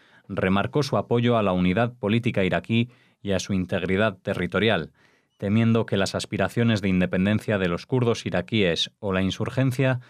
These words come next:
cojan fuerza en la región del sureste de Turquía, donde el ejército turco mantiene un conflicto abierto con el P K K y ofreció su cooperación al gobierno iraquí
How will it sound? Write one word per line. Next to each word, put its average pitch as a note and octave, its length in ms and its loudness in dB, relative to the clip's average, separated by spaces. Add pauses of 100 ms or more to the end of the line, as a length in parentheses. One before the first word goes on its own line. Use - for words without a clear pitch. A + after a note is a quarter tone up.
(260)
cojan A#2+ 360 0
fuerza A2+ 380 0
en G#2 80 2
la F2+ 100 2
región A#2 400 0
del G2 140 2
sureste G2 420 -4
de F#2 120 0
Turquía, G#2 500 -2 (340)
donde E2+ 400 0
el E2+ 80 -2
ejército F#2+ 520 -4
turco A#2 320 -2
mantiene A2 500 2
un B2 140 2
conflicto A#2+ 560 -4
abierto G#2 480 0
con F#2 180 -2
el E2+ 120 0
P B2+ 180 -6
K F#2+ 140 -2
K G#2 260 -2 (420)
y F#2+ 120 -6
ofreció G2+ 480 -2
su B2 180 -8
cooperación F2+ 580 0
al G2+ 120 0
gobierno G#2 400 2
iraquí F#2+ 420 -2